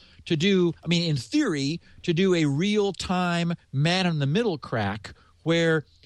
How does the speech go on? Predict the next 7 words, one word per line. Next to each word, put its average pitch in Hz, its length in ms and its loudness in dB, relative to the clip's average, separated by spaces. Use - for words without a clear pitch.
you 156 220 0
would 151 260 2
intercept 202 640 0
somebody's 165 640 2
submission 147 880 0
of 143 240 -2
their 143 280 0